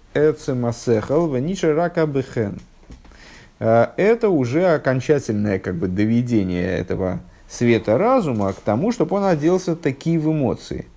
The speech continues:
И если я правильно понимаю, это и есть те ра-, тот ра-, разум, как он вдевается в эмоции. А, то есть, э, третий цимсум, он сокраща-, скрывает свет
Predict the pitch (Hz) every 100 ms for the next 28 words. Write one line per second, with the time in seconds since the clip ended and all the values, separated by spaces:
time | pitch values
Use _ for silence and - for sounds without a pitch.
0 | - - - - 104 127 110 98 120 98
1 | 95 104 135 202 127 123 127 120 120 92
2 | - 104 104 110 113 101 123 147 104 131
3 | 135 117 120 117 110 107 110 120 117 104
4 | - 107 113 98 90 - - - - -
5 | - - - - 110 113 110 165 151 110
6 | 87 - - - 110 104 - 156 147 123
7 | 117 254 269 240 214 175 - 156 170 165
8 | 156 147 - 135 123 131 123 - 160 139
9 | - 143 143 156 123 95 78 - _ -
10 | - 131 131 107